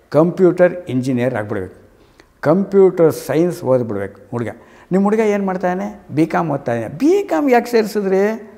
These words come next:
ನಮ್ಮ ಹುಡುಗ ನೋಡಿ ಕಂಪ್ಯೂಟರ್ ಸೈನ್ಸ್ ಓದ್ತಾ ಇದ್ದಾನೆ, ಇನ್ಫಾರ್ಮೇಷನ್ ಸೈನ್ಸ್ ಓದ್ತಾ ಇದ್ದಾನೆ, ಇನ್ಫಾರ್ಮೇಷನ್ ಟೆಕ್ನಾಲಜಿ ಓದ್ತಾ ಇದ್ದಾನೆ.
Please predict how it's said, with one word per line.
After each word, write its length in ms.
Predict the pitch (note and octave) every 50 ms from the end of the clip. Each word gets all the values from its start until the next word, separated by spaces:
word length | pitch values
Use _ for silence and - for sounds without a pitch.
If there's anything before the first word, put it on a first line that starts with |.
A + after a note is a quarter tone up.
| - _ _ _ _ _ -
ನಮ್ಮ 140 | E3+ A3+ B3
ಹುಡುಗ 160 | B3+ A#3 A3 G#3 F#3+
ನೋಡಿ 180 | F3 D#3+ C#3
ಕಂಪ್ಯೂಟರ್ 380 | B2+ - D3 D3 D#3+ D3 D3+ C3+
ಸೈನ್ಸ್ 300 | - A#2+ B2+ B2+ A#2 -
ಓದ್ತಾ 240 | A#2 A2+ - G#2 G#2
ಇದ್ದಾನೆ, 240 | G2+ G2 F#2 - - - _ _ _ _ -
ಇನ್ಫಾರ್ಮೇಷನ್ 640 | D3+ E3+ F3+ - F3 D#3+ D3+ C#3 - - C3 A2+
ಸೈನ್ಸ್ 360 | - - B2+ B2+ B2+ A#2 -
ಓದ್ತಾ 180 | A#2+ - - G#2+
ಇದ್ದಾನೆ, 400 | G#2 G2+ F#2+ - - - - - -
ಇನ್ಫಾರ್ಮೇಷನ್ 680 | E3 F#3+ F#3+ F3+ - D#3+ D#3 D3 C3+ - - A#2 A2+
ಟೆಕ್ನಾಲಜಿ 540 | A2+ - C#3+ C#3 - - C#3 C3 B2 A2+ A#2
ಓದ್ತಾ 340 | G#2 G#2 G#2+ G#2+ - G2 G2+
ಇದ್ದಾನೆ. 280 | G2 F#2+ F#2+ - _